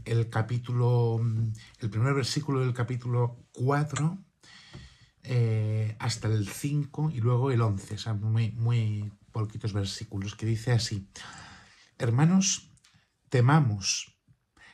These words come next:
no sea que estando aún en vigor la promesa de entrar en su descanso, alguno de vosotros crea haber perdido la oportunidad. También nosotros hemos recibido la buena noticia, igual que ellos,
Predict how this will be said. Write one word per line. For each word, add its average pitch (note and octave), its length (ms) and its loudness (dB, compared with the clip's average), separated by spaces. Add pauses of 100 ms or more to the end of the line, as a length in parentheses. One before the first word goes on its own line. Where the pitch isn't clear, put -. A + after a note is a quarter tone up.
(100)
no C#3+ 140 4
sea F3 260 2
que D3 80 -2
estando D#3 340 4
aún D#3 160 8
en C#3+ 220 4
vigor C3 320 2
la B2+ 160 4
promesa A#2+ 400 0
de A#2 40 2
entrar A2+ 280 0
en A#2 140 2
su A#2+ 120 -4
descanso, B2 640 0
alguno B2 280 2
de C3 60 0
vosotros C3+ 460 -4
crea A#2+ 320 2
haber A#2 240 2
perdido A2+ 360 2
la A#2 120 2
oportunidad. G#2+ 720 -2 (960)
También C3 400 4
nosotros D3+ 480 0
hemos B2+ 160 -2
recibido A#2+ 440 -2
la A2+ 100 2
buena A#2 200 2
noticia, A2+ 480 -2
igual A2 280 2
que G#2+ 220 -2
ellos, G#2 500 -4